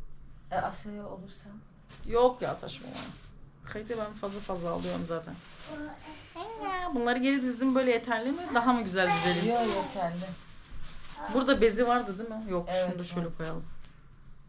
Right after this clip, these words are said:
Speaker 2: Başka
Speaker 1: Ağız,
Speaker 2: bir şey var mı?
Speaker 1: ağız mendili dört adet.
Speaker 2: Yeter. Bu arada bir şey söyleyeceğim. Kaç takım aldın şu an bundan? Üç tane lazım.
Speaker 1: Şu an
Speaker 2: Haberin
Speaker 1: iki
Speaker 2: olsun.
Speaker 1: takım var.
Speaker 2: Üç
Speaker 1: Ee,
Speaker 2: tane.
Speaker 1: o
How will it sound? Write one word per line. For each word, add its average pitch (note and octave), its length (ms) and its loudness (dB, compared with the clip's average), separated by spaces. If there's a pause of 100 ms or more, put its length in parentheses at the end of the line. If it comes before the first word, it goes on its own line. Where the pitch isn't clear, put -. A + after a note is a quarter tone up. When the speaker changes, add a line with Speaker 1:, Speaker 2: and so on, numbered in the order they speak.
(540)
Speaker 2:
Başka F#3+ 240 2
Speaker 1:
Ağız, G#3 60 -4
Speaker 2:
bir - 60 -4
şey G#3+ 180 0
var G#3+ 140 0
mı? G#3 160 -2
Speaker 1:
ağız G3 300 2
mendili E3+ 520 -6
dört - 380 -10
adet. D#3+ 880 -10
Speaker 2:
Yeter. A#3 400 2 (380)
Bu B3+ 200 4
arada A#3+ 220 4
bir - 60 -6
şey D4+ 160 -2
söyleyeceğim. B3 520 0 (760)
Kaç D4 180 6
takım A3 260 -2
aldın G3+ 200 2
şu G#3+ 140 2
an G3+ 180 4
bundan? G#3+ 340 0 (360)
Üç G#4 320 10
tane G#3 180 8
lazım. D#3+ 420 2
Speaker 1:
Şu - 260 2
an A3+ 60 10
Speaker 2:
Haberin F#3 260 4
Speaker 1:
iki E3+ 140 2
Speaker 2:
olsun. C4 100 4
Speaker 1:
takım B3+ 540 8
var. G#3 360 2
Speaker 2:
Üç B3 80 -6
Speaker 1:
Ee, G#4 380 8
Speaker 2:
tane. - 200 8 (160)
Speaker 1:
o - 60 0